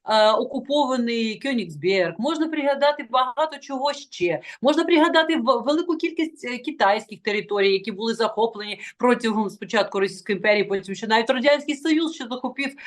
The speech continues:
а, оцей, звідки Шойгу, цей, е, боже, Тува.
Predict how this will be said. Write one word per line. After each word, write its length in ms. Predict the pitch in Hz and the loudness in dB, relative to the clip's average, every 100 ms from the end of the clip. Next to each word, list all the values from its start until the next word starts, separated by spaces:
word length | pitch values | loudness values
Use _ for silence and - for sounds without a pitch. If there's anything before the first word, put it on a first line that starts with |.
| - - | -16 2
а, 240 | 220 220 | 4 6
оцей, 560 | 240 247 - 269 240 220 | 4 0 2 4 4 -2
звідки 640 | 226 247 - 233 220 214 | -4 -6 -4 0 2 2
Шойгу, 480 | 208 262 247 220 185 | 0 -2 -4 0 -2
цей, 360 | 175 202 185 185 | 0 2 4 4
е, 280 | 175 180 175 | 2 -2 -4
боже, 260 | 185 160 165 | -4 -6 -4
Тува. 440 | 277 262 262 | 2 4 4